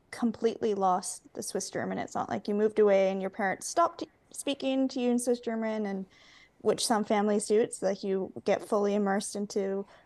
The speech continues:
the language of where you're living and, and s-, speaking, and you often forget your native language. You were still using it, but you just feel like you didn't have maybe all of the vocabulary or the, like, deeper,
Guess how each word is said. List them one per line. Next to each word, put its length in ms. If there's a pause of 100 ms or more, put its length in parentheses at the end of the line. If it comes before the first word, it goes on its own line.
(260)
the 100
language 400
of 240
where 140
you're 160
living 400
and, 300
and 340
s-, 180 (140)
speaking, 480
and 120
you 140
often 360
forget 380
your 120
native 340
language. 420
You 100
were 100
still 340 (280)
using 440
it, 200
but 100
you 60
just 220 (240)
feel 220
like 240
you 240
didn't 460 (440)
have 340 (140)
maybe 520
all 180
of 140
the 60
vocabulary 800
or 120
the, 180
like, 220 (260)
deeper, 720